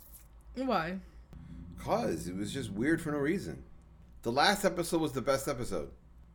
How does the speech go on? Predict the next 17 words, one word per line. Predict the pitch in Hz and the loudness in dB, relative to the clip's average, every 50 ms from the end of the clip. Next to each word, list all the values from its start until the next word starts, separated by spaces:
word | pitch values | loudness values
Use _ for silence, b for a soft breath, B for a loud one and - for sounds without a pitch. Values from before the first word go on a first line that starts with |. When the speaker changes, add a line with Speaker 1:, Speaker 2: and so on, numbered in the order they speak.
| - - | -4 2
Speaker 1:
Okay. | - 285 - 226 196 175 170 185 262 277 277 226 - - - - - 277 | 4 4 4 4 4 4 4 2 2 0 -4 -10 -14 -14 -10 -8 -2 2
Were | 254 254 | 6 10
you | 277 294 | 10 10
on | 320 339 339 | 10 10 8
that, | 294 302 269 214 | 6 4 4 6
that | 254 247 | 6 4
left | 247 247 247 262 | 4 4 2 0
you | 240 | -2
on | 226 | -2
a | 220 | -2
cliffhanger | - 202 202 - - 254 240 254 262 277 302 302 302 - - - - - - - - - - - - - - - - - | -2 -4 -4 -4 -4 -4 -2 0 0 0 0 -2 -4 -10 -18 -20 -20 -20 -20 -20 -20 -20 -20 -20 -20 -20 -20 -12 -4 0
of | 214 202 185 | 0 2 2
what | 190 196 190 208 | 4 4 4 4
is | 202 196 - | 4 2 0
to | - | -6
come? | 170 - 185 175 180 214 240 - - - - - - - - | -6 -6 -4 -4 -4 -4 -4 -6 -8 -20 -20 -20 -16 -6 -2
Speaker 2:
No. | 117 110 107 101 95 98 98 | 0 0 2 2 0 -2 -4